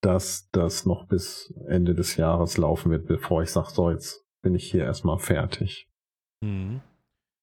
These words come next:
Speaker 2: Ja, ist ja kein, ist ja kein Sprint, ne? Also ist ja, solange wie es dauert, dauert's und
Speaker 1: Genau.
Speaker 2: was schnell, schnell fertig ist, heißt ja nicht, dass es gut ist.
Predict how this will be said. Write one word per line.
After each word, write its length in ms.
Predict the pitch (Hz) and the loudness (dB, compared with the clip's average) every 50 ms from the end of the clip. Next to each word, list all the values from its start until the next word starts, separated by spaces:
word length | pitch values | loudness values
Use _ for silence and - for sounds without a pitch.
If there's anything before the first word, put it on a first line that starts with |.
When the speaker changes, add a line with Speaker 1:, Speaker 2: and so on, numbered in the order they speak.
| _ _ - | _ _ -2
Speaker 2:
Ja, 80 | 113 113 | 0 2
ist 100 | 117 113 | 4 2
ja 80 | 123 107 | 2 4
kein, 380 | - 120 120 113 110 107 104 | 4 2 2 4 4 2 2
ist 180 | 101 110 107 - | 2 0 0 0
ja 60 | 113 | 0
kein 240 | - - 104 101 98 | 2 2 2 2 2
Sprint, 360 | - - - 127 147 139 98 | 0 2 2 2 2 2 2
ne? 180 | 92 98 113 120 | 2 2 4 4
Also 240 | 92 92 95 98 | 4 4 4 4
ist 180 | 95 95 98 - | 2 2 0 2
ja, 280 | 107 101 98 98 95 - - - - _ _ _ _ _ _ _ _ - | 2 2 2 2 0 -2 -8 -16 -20 _ _ _ _ _ _ _ _ 0
solange 180 | 101 101 107 110 | 2 4 4 2
wie 40 | |
es 80 | 104 - | 2 2
dauert, 300 | - 104 110 123 120 - | 2 2 4 4 2 2
dauert's 360 | 104 107 131 156 170 156 - - | 2 2 4 2 2 0 0 0
und 380 | 123 127 127 120 - - - - _ _ _ _ _ _ _ _ _ _ _ _ _ _ _ - | 0 0 0 -2 -6 -12 -20 -20 _ _ _ _ _ _ _ _ _ _ _ _ _ _ _ -2
Speaker 1:
Genau. 180 | - - - 127 | 2 4 6 6
Speaker 2:
was 160 | 127 82 87 | 6 4 2
schnell, 260 | - 127 123 131 151 | 2 2 4 4 2
schnell 240 | 160 - 185 175 165 | 2 2 2 2 4
fertig 300 | 151 156 143 151 170 170 | 4 4 2 2 2 2
ist, 180 | 185 180 - - | 2 0 2 2
heißt 240 | 143 139 151 - - | 2 2 4 4 2
ja 80 | 143 | 2
nicht, 240 | 131 139 165 - - | 4 2 2 2 2
dass 140 | 160 143 - | 2 2 2
es 160 | 147 143 - | 2 0 2
gut 180 | - 175 170 147 | 2 0 2 2
ist. 340 | 85 82 - - - - | 0 -2 -4 -8 -14 -20